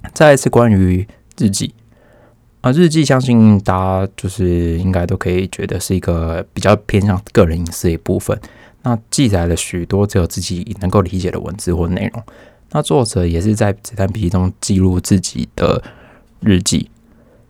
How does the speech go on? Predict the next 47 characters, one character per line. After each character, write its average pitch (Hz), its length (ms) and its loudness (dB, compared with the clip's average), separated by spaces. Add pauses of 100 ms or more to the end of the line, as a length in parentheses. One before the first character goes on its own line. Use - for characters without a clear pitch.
(140)
那 123 100 2
也 113 160 6
是 113 160 2
这 123 120 4
个 110 120 4
开 104 320 2
头 87 220 2
一 95 60 0
开 95 180 2
始 - 220 -2
提 - 160 -6
到 90 160 2
三 90 240 0
个 85 200 0 (840)
执 - 120 -2
行 95 240 2
方 101 240 2
法 87 160 0
的 - 120 -10
一 - 80 -10
个 82 340 0
其 - 220 -4
中 90 200 2
之 90 200 -4
一 85 120 0
嘛。 85 160 -2 (640)
那 143 120 4
你 127 60 6
可 131 120 2
以 117 60 6
透 120 140 2
过 113 160 4
每 92 180 4
天 92 180 2
记 92 160 -2
录 90 140 4
或 98 80 4
每 82 140 -2
个 87 120 -2
月 90 220 4
记 - 160 -2
录 85 140 0
自 - 120 -6
己 - 60 -6
的 - 120 -8
生 - 220 -4
活。 92 360 -2